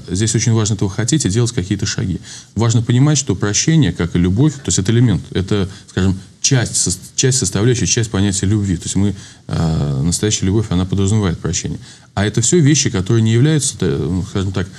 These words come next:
тем, что либо есть, либо нет, как таланты, там, к музыке, к рисованию, как некоторые считают, что вот, ну, не могу я простить, или не люблю я человека,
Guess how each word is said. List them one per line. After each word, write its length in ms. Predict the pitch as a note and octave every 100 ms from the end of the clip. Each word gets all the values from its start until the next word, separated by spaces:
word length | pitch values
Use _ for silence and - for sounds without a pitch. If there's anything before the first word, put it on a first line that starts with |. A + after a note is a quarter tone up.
| - _ -
тем, 160 | A2+
что 180 | G#2 G#2+
либо 260 | - C3 A#2+
есть, 220 | C#3+ -
либо 180 | A2+ A#2
нет, 160 | G#2+ E2+
как 160 | E2
таланты, 420 | - G#2+ F#2 D#2
там, 160 | - E2+
к 100 | -
музыке, 440 | B2 B2 A2 -
к 60 | -
рисованию, 440 | - - G#2 G#2
как 100 | F#2
некоторые 280 | F#2 E2 F#2
считают, 280 | - - A#2
что 120 | -
вот, 100 | F#2+ - - -
ну, 120 | F3
не 120 | F3+
могу 220 | C3 F#2+ F2
я 60 |
простить, 420 | - D2+ - -
или 80 | C3
не 120 | C#3
люблю 280 | A#2 F2+ D#2+
я 60 | C2+
человека, 400 | - - C2+